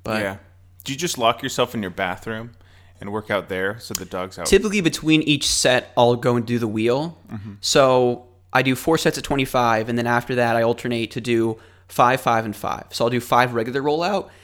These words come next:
Speaker 1: and then I'll kind of turn my body a little bit. Uh, my knees, I'll shift them, like, forty-five degrees,
Speaker 2: Yeah.
Speaker 1: but still go out. So I'm working my left oblique,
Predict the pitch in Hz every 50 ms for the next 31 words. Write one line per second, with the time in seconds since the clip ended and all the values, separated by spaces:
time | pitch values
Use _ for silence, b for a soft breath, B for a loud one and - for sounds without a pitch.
0 | B B B B B 127 135 135 139 135 135 135 - 131 127 127 - 139 131 127
1 | 117 120 - - - - - - - - - - 139 139 147 160 147 135 123 127
2 | 123 127 127 123 113 110 110 113 123 127 131 156 170 180 - - - - - -
3 | - 123 120 110 120 120 113 113 120 120 120 123 139 143 135 113 - - - 131
4 | - - - 120 117 123 123 120 113 113 - - - b b b b b b -
5 | - 131 131 123 - 127 123 117 117 104 107 104 110 113 123 147 180 180 - -
6 | - - 110 104 90 87 92 - - - 127 120 - - 147 139 139 135 139 117
7 | - - 110 107 120 151 - - - 139 131 123 113 - - 139 127 120 117 110
8 | 107 113 113 120 - - 117 95 117 113 120 139 180 - - -